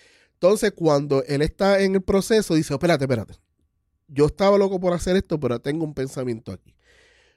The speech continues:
Yo quiero que no lleguen a la perfección. O sea, yo no quiero que la gente vea eso en el, en un monitor y piensen que están hablando conmigo.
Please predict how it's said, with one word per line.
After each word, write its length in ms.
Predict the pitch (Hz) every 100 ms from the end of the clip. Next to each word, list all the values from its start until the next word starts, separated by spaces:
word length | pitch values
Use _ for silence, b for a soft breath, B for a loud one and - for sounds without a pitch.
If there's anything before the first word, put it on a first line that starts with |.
| b
Yo 180 | 151 165
quiero 300 | 208 220 220
que 160 | 220 175
no 240 | 175 202
lleguen 440 | 196 208 208 208
a 60 | 175
la 160 | 139 135
perfección. 800 | 110 - 92 _ - 104 80 - _
O 40 |
sea, 120 | - 123
yo 140 | 139
no 120 | 185
quiero 260 | 185 208 202
que 140 | 175
la 120 | 139 131
gente 420 | 123 143 180 180
vea 400 | 175 165 175 180
eso 200 | 180 185
en 100 | 180
el, 140 | 175 -
en 220 | 170 165
un 120 | 170
monitor 540 | 175 170 175 190 143 135 _ _ _ -
y 120 | 185
piensen 400 | - 127 127 190
que 80 | 196
están 220 | - 131
hablando 280 | 120 113 98
conmigo. 460 | 90 123 185 85